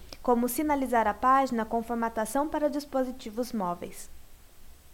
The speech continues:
Apostar em bons conteúdos. Sem um bom conteúdo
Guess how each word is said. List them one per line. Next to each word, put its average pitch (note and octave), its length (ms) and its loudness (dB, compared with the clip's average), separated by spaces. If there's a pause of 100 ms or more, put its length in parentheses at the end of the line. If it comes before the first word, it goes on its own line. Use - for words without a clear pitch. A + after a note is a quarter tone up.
(460)
Apostar D#4+ 540 4
em D4 140 2
bons E4+ 300 6
conteúdos. B3 800 0 (580)
Sem G4 320 4
um G4 120 4
bom F4 200 4
conteúdo C#4 720 0